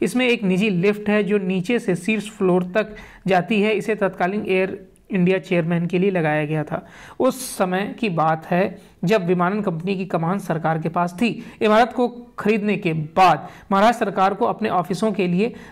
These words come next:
छियालीस हजार पाँच सौ वर्ग मीटर की जगह मिल जाएगी। दो हज़ार बारह में सचिवालय में आग लगने के बाद कई विभागों का कामकाज प्रभावित हो गया था। नेक्स्ट न्यूज़ पर आते हैं।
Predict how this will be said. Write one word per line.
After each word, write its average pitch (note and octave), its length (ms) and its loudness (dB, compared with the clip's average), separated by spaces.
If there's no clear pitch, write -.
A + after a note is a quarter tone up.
छियालीस A#3 480 2
हजार G3+ 220 2
पाँच F#3 280 -2
सौ G#3 80 0
वर्ग F#3+ 160 0
मीटर F3+ 260 2
की F#3 120 -2
जगह E3 220 2
मिल E3+ 320 0
जाएगी। G3+ 380 2
दो F#3 120 2
हज़ार F#3 140 4
बारह E3+ 240 0
में G3 100 -4
सचिवालय F3+ 480 0
में F#3 140 0
आग F3+ 220 -2
लगने E3+ 320 0
के E3+ 120 -2
बाद E3+ 300 0
कई G3 120 2
विभागों E3 420 0
का E3+ 80 0
कामकाज D#3+ 440 -4
प्रभावित D#3 440 -4
हो F#3 100 0
गया - 200 -8
था। - 220 -20
नेक्स्ट G3+ 200 0
न्यूज़ G#3 180 2
पर G#3 100 2
आते G3 180 0
हैं। G#3 280 -2